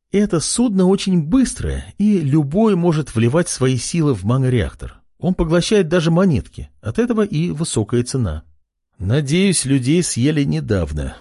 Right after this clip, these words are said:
пробормотал король. «Думаешь, что их еще можно спасти?» Кристина посмотрела на цветы, пытаясь найти самое толстое.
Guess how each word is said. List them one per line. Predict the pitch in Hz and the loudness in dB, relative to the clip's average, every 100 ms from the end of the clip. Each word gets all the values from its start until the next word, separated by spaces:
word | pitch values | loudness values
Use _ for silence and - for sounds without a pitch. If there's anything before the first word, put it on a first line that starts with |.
| - _ | -20 _
пробормотал | 107 101 104 104 107 87 80 | -2 0 2 2 2 0 0
король. | 120 101 67 - _ _ _ _ _ - | 0 0 -4 -10 _ _ _ _ _ -8
«Думаешь, | 156 180 165 151 - - | -2 0 0 -2 -6 -16
что | - - | -16 -8
их | 73 - | -6 -4
еще | 135 147 | -2 0
можно | 139 143 127 | 0 0 -2
спасти?» | - 131 - 190 208 _ _ _ | -2 -4 -2 -4 -4 _ _ _
Кристина | - 120 - 220 175 | -4 -2 2 0 0
посмотрела | 160 165 160 147 107 101 | -2 -2 0 2 2 2
на | 95 | 0
цветы, | - 117 156 202 | 0 -2 0 0
пытаясь | 139 - 131 131 - | 0 0 2 0 0
найти | 107 104 120 | -2 0 -2
самое | 113 - 110 98 110 | -2 0 0 2 0
толстое. | 110 85 69 - - | 0 -2 -4 -8 -12